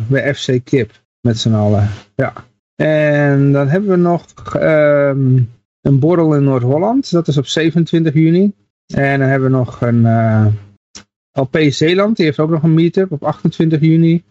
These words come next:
Eh, L P Noord-Brabant komt ook nog bij elkaar op achtentwintig juni. En dan hebben we nog een, eh, ja, L P Friesland weer, dat is op, eh, hè, vijf juni, die, eh, of vijf juli, <laughs> volgende we-, volgende maand. En heeft, eh,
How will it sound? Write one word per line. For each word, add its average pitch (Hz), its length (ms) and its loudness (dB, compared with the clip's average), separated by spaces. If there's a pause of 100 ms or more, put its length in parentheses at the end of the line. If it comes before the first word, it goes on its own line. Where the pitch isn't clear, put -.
(220)
Eh, 135 520 0
L 143 40 -2
P 160 120 -4 (100)
Noord-Brabant 147 640 -2
komt 127 180 -2
ook 156 100 0
nog 175 100 -2
bij 180 140 0
elkaar 175 320 -2
op 160 80 -8
achtentwintig 160 600 -2
juni. 147 400 2 (340)
En 131 220 -2
dan 131 100 -2
hebben 135 200 0
we 135 60 0
nog - 200 -6
een, 127 200 0
eh, 120 320 0
ja, 170 220 0
L 156 60 0
P 143 160 -2
Friesland 156 420 -2
weer, 165 220 0
dat 156 140 -2
is - 80 -18
op, 127 100 -2 (140)
eh, - 220 -8
hè, 160 140 -2 (400)
vijf - 260 -8
juni, 135 260 2
die, 135 360 0
eh, 139 120 0 (400)
of 147 120 -6
vijf 180 200 0
juli, 190 360 2 (160)
<laughs> - 220 -4
volgende 160 280 2
we-, 147 400 0
volgende 143 320 0
maand. 131 320 -2 (260)
En 135 320 0
heeft, 131 260 -2
eh, 127 600 0